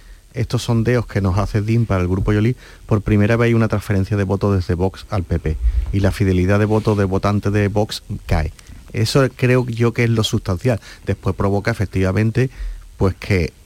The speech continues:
el P P sub-, sume con Vox para formar gobierno, pues también se nutren un poco de Ciudadanos, y el pesoe que no, que no levanta cabeza. Sobre Yolanda Díaz,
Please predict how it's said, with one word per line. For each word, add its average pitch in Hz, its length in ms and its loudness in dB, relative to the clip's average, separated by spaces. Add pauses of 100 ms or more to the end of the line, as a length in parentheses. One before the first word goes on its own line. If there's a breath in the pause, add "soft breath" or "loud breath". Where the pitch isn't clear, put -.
el 90 220 -2
P 90 220 -2
P 95 200 0
sub-, 98 520 0
sume 131 420 2
con 82 260 -2
Vox 127 240 -2
para - 200 -8
formar 85 400 -6
gobierno, 135 560 0 (420 loud breath)
pues - 100 -8
también 85 220 -2
se - 140 -2
nutren 92 240 0
un 92 120 0
poco - 200 0
de 95 80 0
Ciudadanos, 107 480 2 (300 loud breath)
y 101 180 2
el 92 120 4
pesoe 92 480 0
que 107 200 -2
no, 90 520 0
que 85 140 -2
no 85 160 0
levanta 87 400 0
cabeza. 80 420 -2 (480 loud breath)
Sobre 110 520 2
Yolanda 120 420 2
Díaz, 165 460 0